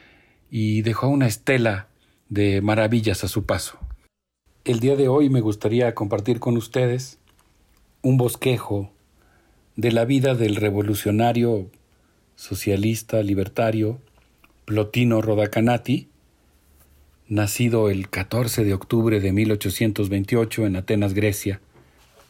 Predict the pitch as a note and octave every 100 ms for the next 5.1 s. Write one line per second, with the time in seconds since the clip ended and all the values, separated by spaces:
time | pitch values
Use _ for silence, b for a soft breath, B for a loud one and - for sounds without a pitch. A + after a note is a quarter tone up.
0 | _ G#2+ G#2 G2+ G2 G#2+ A2 C3 C3 A#2
1 | G#2+ G#2+ A2+ C#3+ D3+ G#2 A2 A#2 G#2 G#2
2 | A#2 A2+ G#2+ G2 G#2 G2 G2+ G2+ G#2+ G2+
3 | C3 D#3 - A#2+ G2+ A2+ A2+ A2+ G#2+ G2
4 | G2 A2 G#2+ G#2+ G2 G2 G#2 B2+ D#3 -
5 | -